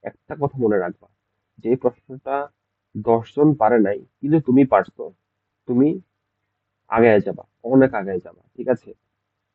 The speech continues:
কিন্তু যে প্রশ্ন দশজন পারছে, but তুমি পারো নাই, ভুল করছো, তার মানে তুমি তার থেকে দশ গুণ পিছায় যাবা, ঠিক আছে? তো যারা প্রশ্ন তো ভুল করা যাবেই না,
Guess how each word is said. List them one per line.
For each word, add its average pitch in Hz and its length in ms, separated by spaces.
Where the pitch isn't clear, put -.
কিন্তু 127 280
যে 131 160
প্রশ্ন 135 480
দশজন 127 640
পারছে, 107 360
but 117 180
তুমি 127 220
পারো 113 240
নাই, 101 220
ভুল 123 220
করছো, 107 440
তার 107 200
মানে 113 200
তুমি 117 280
তার 104 140
থেকে 135 180
দশ 110 360
গুণ 120 180
পিছায় 104 340
যাবা, - 200
ঠিক 107 100
আছে? 135 220
তো 170 180
যারা 110 260
প্রশ্ন 139 320
তো 139 80
ভুল 120 260
করা 123 240
যাবেই 117 460
না, 135 220